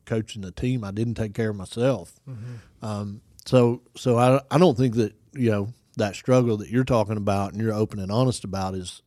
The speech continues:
Speaker 1: is a rarity. I think it's probably more common than we'd like to admit. Um, and a lot of us struggle with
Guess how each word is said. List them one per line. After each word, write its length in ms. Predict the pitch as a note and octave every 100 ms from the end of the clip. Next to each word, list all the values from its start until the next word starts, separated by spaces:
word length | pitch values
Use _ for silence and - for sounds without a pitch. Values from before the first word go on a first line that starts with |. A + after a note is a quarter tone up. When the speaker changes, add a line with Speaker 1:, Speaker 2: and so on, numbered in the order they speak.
| -
Speaker 1:
is 180 | F#2+
a 40 | F2
rarity. 520 | F#2 A2+ C3+ F#2 F#2
I 100 | F#2+
think 280 | - A2 F#2+
it's 140 | -
probably 360 | - A#2+ A#2+ G2+
more 240 | G#2 G2+
common 400 | - A#2 A2+ G#2
than 160 | F#2+ F#2+
we'd 220 | F#2 F#2
like 240 | G2+ G2+
to 120 | - F#2+
admit. 500 | F#2 G2 A#2 F2+ - _ _ _ _ _ _ -
Um, 340 | F#2 F#2 G2 _
and 120 | -
a 80 | G2+
lot 240 | G2 A#2 A#2+
of 160 | G2+
us 160 | G2 - B2+ _ _
struggle 500 | - - B2+ B2 A2+
with 360 | G#2 A2+ G#2